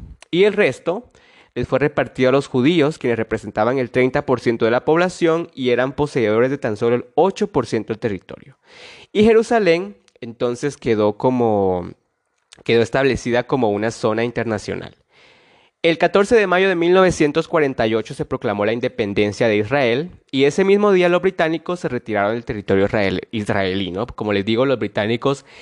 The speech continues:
ejercían, este, poder sobre esos territorios, ¿no? Entonces, al ver que se declara Israel como un país independiente,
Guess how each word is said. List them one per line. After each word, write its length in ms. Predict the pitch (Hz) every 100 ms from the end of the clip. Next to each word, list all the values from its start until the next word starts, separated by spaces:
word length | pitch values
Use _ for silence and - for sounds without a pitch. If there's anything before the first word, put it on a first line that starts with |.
| - - -
ejercían, 920 | 131 127 101 - 147 131 143 165 - _ _ _ -
este, 1120 | 113 107 - _ 113 104 101 101 98 95 _
poder 500 | 120 113 139 147 147 - -
sobre 320 | 120 107 104
esos 180 | 101 120
territorios, 560 | 123 104 107 87 73
¿no? 300 | 98 139 175 _ _ _ - _ _ - _ _ _ -
Entonces, 720 | 147 226 226 185 120 131 - -
al 220 | 127 127
ver 460 | 127 196 185 165 _
que 640 | 135 127 113 110 107 107 -
se 160 | - 117
declara 580 | 110 139 120 143 170 -
Israel 440 | 139 123 113 120
como 180 | - 135
un 100 | 127
país 280 | 143 131 139
independiente, 840 | 139 135 170 170 104 101 143